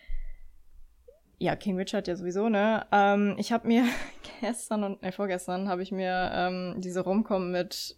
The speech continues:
äh, Ashton Kutcher und, ähm,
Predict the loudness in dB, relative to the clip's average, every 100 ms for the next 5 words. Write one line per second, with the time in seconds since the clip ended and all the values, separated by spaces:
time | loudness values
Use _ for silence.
0 | -6 -2 0 2 0 -2 -6 _ _ _
1 | _ -20 _ -20 -8 -2 0 -2 -4 -4
2 | -2 2 4 6 4 2 0 0 0 -2
3 | -2 -4 -4 -2 0 -2 -4 -8